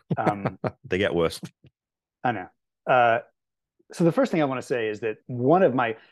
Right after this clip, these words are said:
Speaker 1: an album I've listened to more than any other, except for the one that I wrote about, is Long After Dark. And I think it's an unfairly dismissed record. I think that it's a little stiff,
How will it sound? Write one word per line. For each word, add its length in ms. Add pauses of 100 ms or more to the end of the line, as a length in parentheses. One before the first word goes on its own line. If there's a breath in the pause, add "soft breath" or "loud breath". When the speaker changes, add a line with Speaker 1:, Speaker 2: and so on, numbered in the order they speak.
(120 loud breath)
Speaker 1:
an 100
album 300
I've 160
listened 360
to 140
more 220
than 200
any 200
other, 260
except 400
for 460 (320)
the 160
one 140
that 120
I 40
wrote 200
about, 360 (260)
is 120
Long 240
After 280
Dark. 320 (340)
And 100
I 60
think 240
it's 140
an 100 (100)
unfairly 1000
dismissed 420
record. 300 (680)
I 40
think 240
that 180 (1500)
it's 120
a 40
little 160
stiff, 460